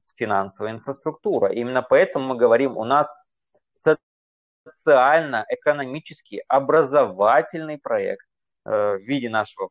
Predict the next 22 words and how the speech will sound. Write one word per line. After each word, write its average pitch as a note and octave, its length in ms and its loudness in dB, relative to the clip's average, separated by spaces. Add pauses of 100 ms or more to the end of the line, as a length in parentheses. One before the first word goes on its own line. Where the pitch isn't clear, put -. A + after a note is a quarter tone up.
фонда. F#3+ 400 -2 (220)
И A#2+ 100 -12
когда C3+ 460 2
вы B2 240 -4
с - 140 -16
этим, A2 360 -6 (260)
э, G#2+ 380 -2
в G2+ 100 -10
него B2+ 360 2
окунётесь, G2+ 680 -6
вы B2 140 -4
поймёте, G2 720 -4
что, - 260 -8 (1080)
э, E2 80 -16
в - 80 -20
ходе C3 360 2
взаимодействия G#2+ 920 0
с F#2+ 40 -10
денежными G2+ 480 -8
потоками D3+ 520 -4
вы A2+ 120 -6
становитесь C3+ 640 -4